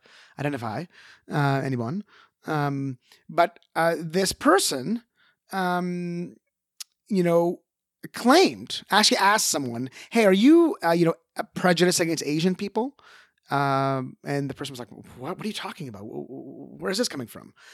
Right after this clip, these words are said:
It's like, "Well, you know, I've noticed that, you know, you're not, you haven't, you know, looked at me very much. You haven't made much eye contact with me." Um, and,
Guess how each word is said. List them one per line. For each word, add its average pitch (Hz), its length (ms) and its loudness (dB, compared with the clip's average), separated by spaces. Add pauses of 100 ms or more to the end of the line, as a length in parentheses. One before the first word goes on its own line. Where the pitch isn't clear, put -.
(160)
It's - 80 -8
like, 220 80 -2
"Well, 302 160 8
you 339 80 6
know, 320 80 10
I've 285 100 8
noticed 277 460 6
that, 165 320 2
you 190 80 0
know, 170 140 6
you're 170 120 4
not, 185 260 4 (120)
you 180 200 -2
haven't, 185 340 0 (220)
you 175 100 -4
know, 170 180 -2 (240)
looked 170 500 -2
at 208 80 2
me 127 120 -10
very 107 180 -14
much. - 480 -14 (400)
You 143 140 4
haven't 147 160 4
made 151 160 0
much 151 280 -2
eye 254 140 2
contact - 560 -12
with - 140 -18
me." - 240 -20 (920)
Um, 139 480 -6 (540)
and, 180 720 0